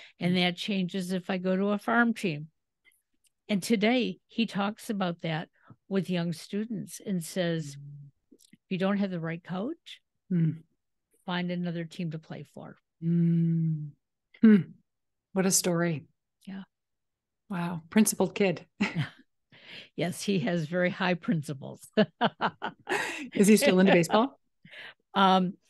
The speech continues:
Speaker 1: actually, he worked for a baseball team for five years. Uh, now he's still in the sports arena, uh,
Speaker 2: Mm-hmm.
Speaker 1: not with baseball. Um, but, you know, he, he understands, he can see things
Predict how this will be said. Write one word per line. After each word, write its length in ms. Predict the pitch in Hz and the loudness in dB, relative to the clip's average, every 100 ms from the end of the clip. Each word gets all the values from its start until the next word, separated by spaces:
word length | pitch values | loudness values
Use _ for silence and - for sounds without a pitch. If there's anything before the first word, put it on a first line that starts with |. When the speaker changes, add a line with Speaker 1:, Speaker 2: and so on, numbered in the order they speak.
| - - - - | -20 -20 -16 0
Speaker 1:
actually, 380 | 233 240 277 262 | 0 2 0 -2
he 180 | - | -2
worked 300 | 214 180 214 | -2 0 0
for 160 | - 277 | 0 0
a 40 | |
baseball 460 | 262 220 214 - 220 | 2 2 0 -2 -2
team 300 | - 208 208 | 0 -2 -2
for 160 | 214 202 | -4 -4
five 280 | 196 185 226 | 0 2 2
years. 440 | 185 208 262 - _ _ _ _ _ | 0 -2 -6 -14 _ _ _ _ _
Uh, 300 | 180 180 180 | -2 -2 -2
now 320 | 180 170 175 | -2 -2 -2
he's 340 | 190 214 190 - | -4 -4 -4 -4
still 300 | - 190 196 | -2 0 2
in 120 | 196 | 0
the 100 | 190 | -4
sports 720 | - - - 180 202 - - - | -8 -12 -2 0 0 -4 -20 -8
arena, 600 | 220 208 185 170 175 226 - - - _ | -4 -2 -2 0 -2 -4 -8 -20 -20 _
uh, 180 | - 170 | -4 -2
Speaker 2:
Mm-hmm. 100 | 170 | -2
Speaker 1:
not 200 | 165 147 | -2 -6
with 180 | 156 - | -6 -4
baseball. 680 | 175 165 - 190 180 196 269 392 | -2 -2 -4 -6 -4 -4 -8 -10
Um, 500 | 180 165 160 165 160 _ _ _ _ _ _ | -4 -2 -2 -4 -8 _ _ _ _ _ _
but, 440 | 170 190 175 170 160 _ _ _ _ _ _ _ _ _ | -2 2 2 2 -4 _ _ _ _ _ _ _ _ _
you 140 | 233 196 | -2 0
know, 240 | 190 185 - | 0 -4 -10
he, 300 | - 214 - _ | -8 -6 -6 _
he 380 | - - 220 220 | -14 -6 -6 -2
understands, 960 | 214 208 202 185 - - 202 202 190 - | -2 -2 -4 -8 -12 -8 -6 -4 -4 -6
he 140 | 190 | -8
can 220 | 180 180 | -6 -6
see 360 | - - - 220 | -6 -8 -4 -2
things 500 | 214 196 175 165 156 | -2 -4 -2 -4 -8